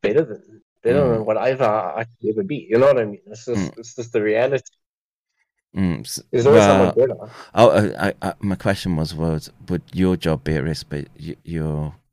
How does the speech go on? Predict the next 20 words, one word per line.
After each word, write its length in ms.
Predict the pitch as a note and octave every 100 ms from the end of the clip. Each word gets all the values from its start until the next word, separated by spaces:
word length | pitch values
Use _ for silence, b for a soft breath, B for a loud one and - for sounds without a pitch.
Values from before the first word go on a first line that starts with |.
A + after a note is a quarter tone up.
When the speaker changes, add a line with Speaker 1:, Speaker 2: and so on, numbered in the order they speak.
| _ _ -
Speaker 2:
self, 500 | - D#2 D2+ - _ _ _ _ _
Speaker 1:
No, 80 | D3
Speaker 2:
self-employed? 720 | F3+ G3+ F#3+ F3 E3 E3 - B2
Speaker 1:
no, 80 | C3
no, 60 | -
not 160 | C3 -
really. 160 | - A#2+ _ _ _ - _ -
Speaker 2:
All 60 | D2
right, 280 | C#2+ C#2 -
Speaker 1:
No, 60 | C3
Speaker 2:
so 220 | C3 B2+
Speaker 1:
no, 140 | B2 A#2 -
my, 180 | A2 A#2 C#3 -
my, 100 | B2+ -
I, 160 | B2 B2+ B2
I, 100 | C3 -
I 60 | C3+
would 140 | C#3+
be 100 | A#2+
chill. 260 | - -